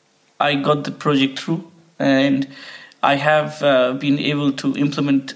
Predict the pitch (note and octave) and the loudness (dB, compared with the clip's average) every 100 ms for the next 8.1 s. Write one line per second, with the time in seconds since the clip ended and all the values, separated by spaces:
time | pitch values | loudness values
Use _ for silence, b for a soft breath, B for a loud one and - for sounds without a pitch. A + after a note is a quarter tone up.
0 | - C#3+ C#3 C3+ C3 C#3+ D3 C#3 - - | -10 -6 0 0 0 0 0 -2 -4 -2
1 | C#3 B2+ C3 C3+ C3+ C3+ B B B - | -2 0 2 4 2 0 B B B -16
2 | - E3+ E3+ E3+ - G#3 G3+ E3+ D#3+ E3 | -4 2 2 2 2 2 2 0 2 2
3 | E3 D#3+ E3 F3 E3+ C#3+ C3 - D3 D3 | 0 0 0 -2 -2 -2 0 -2 -2 -2
4 | - C3+ C#3 D#3+ D#3 D#3 D#3+ G#3+ - B | 0 2 4 2 0 -6 -4 -4 -6 B
5 | B B - D3 D3+ D3+ D#3 - - - | B B -4 0 2 2 0 -6 -6 -4
6 | D#3+ D#3+ D#3 D3 - D3+ D3+ D3 C#3 C#3+ | -2 -2 -2 -4 -4 -6 -4 -4 -2 0
7 | C#3 C3+ C#3+ A#2 C3 C3 C#3 A#2 - C3 | -2 0 0 2 2 2 0 0 -2 0
8 | C#3 | 0